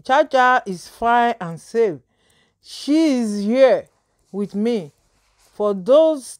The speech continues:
telling me to do, for those telling me to go to the hospital and stay with her father, that, that posting on media advice to go there, and I will, I will do,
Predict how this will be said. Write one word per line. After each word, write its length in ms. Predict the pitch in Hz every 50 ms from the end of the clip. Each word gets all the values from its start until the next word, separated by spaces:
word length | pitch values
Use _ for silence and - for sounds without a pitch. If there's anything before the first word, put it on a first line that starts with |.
| _ -
telling 580 | 269 262 262 262 262 254 254 254 254 247 240
me 220 | 226 226 226 226 220
to 240 | 220 - 196 196 185
do, 480 | 170 175 214 233 226 226 226 233 233 _ _ _ _ _ _ _ _ _ _ _ _ _ _ _ _ - _ _ _ -
for 200 | - 220 220 214
those 300 | 202 277 311 294 226 214
telling 280 | 254 254 262 262 254
me 140 | 247 240 226
to 140 | 214 208 196
go 200 | 190 185 226 240
to 260 | 214 - - 196 196
the 200 | 180 175 185 190 - -
hospital 640 | 214 233 220 - - 220 208 - 214 214 214 208 -
and 200 | 190 185 180 175
stay 380 | - - - - 220 214 214 214
with 280 | 208 185 180 175 - - _ _ -
her 340 | 175 190 202 202 196 202 - _ _ _ _ _ _ _
father, 480 | _ - - 214 208 208 214 214 208 208
that, 540 | 190 170 185 190 185 175 170 175 - - _ _ _ _ _ _ _ _ _ _ _ _ _ _ _ _ _ _ _ -
that 360 | 185 185 190 190 151 - _
posting 480 | - 247 254 240 226 - 254 254 254 240 -
on 220 | - 202 196 190 196
media 460 | 208 220 190 190 220 214 214 214 208 -
advice 680 | 185 185 185 170 160 160 214 220 214 220 226 220 220 -
to 120 | 190 180
go 340 | 170 165 185 208 208 214 214 _ _ _ _ _ _ _ -
there, 360 | 170 170 202 202 208 208 - -
and 280 | 190 185 180 175 170 -
I 180 | 196 226 254
will, 320 | 262 240 208 196 185 175 170 _ _ _ _ _ _ _ _ _ _ -
I 160 | 214 247 269
will 220 | 254 233 208 196
do, 480 | 180 165 165 220 220 214 214 214 214